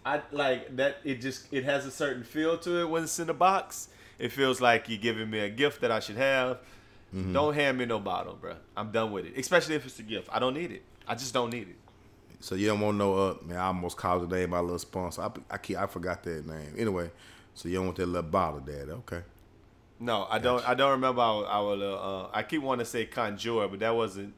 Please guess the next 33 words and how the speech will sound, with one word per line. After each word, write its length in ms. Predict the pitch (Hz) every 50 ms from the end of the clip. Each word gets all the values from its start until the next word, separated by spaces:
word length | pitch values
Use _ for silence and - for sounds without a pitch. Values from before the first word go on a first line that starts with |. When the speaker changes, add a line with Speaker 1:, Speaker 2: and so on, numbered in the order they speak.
| - - -
Speaker 1:
that 60 | 80
Speaker 2:
Nah, 140 | - 113 113
it 20 | 117
Speaker 1:
wasn't 200 | 90 85 101 101
Speaker 2:
wasn't 0 |
Speaker 1:
what 100 | 101 98
it 60 | 95
was 100 | 92 -
Speaker 2:
Conjure. 140 | 76 73 101
Speaker 1:
called. 280 | 95 90 90 90 - - - - - - - - -
It 80 | - 110
was 140 | 110 107 -
something 280 | - 156 151 127 120
like 220 | 113 107 101 98 95
that, 220 | 101 92 85 -
though, 240 | - 82 85 90 90 - - - - - 98
but, 200 | 95 87 82 - - - - - - - - - - - - - - - - - - - - - - - - - - - - -
yeah. 240 | 120 113 104 78 80
Speaker 2:
It 80 | 92
was, 220 | 87 78 71 - - -
it 80 | 98
was 280 | 101 82 71 - - - -
s-, 260 | - - - - - -
strong 520 | - - - - - 98 95 98 98 95 95
as 120 | 92 87
hell. 320 | 104 98 95 85 73 71 - - - - - - - - - - - - -
Speaker 1:
Um, 380 | 120 120 117 110 104 101 101 101 - - - - - -
but 360 | 120 127 139 135 120 - - -
my 200 | 120 123 120 120
point 420 | - - - 196 196 175 160 143 - - - - - 113
being 520 | 104 127 151 151 127 107 95 92 95 92 -
with 220 | - 104 104 98 90
that 280 | 95 87 87 87 90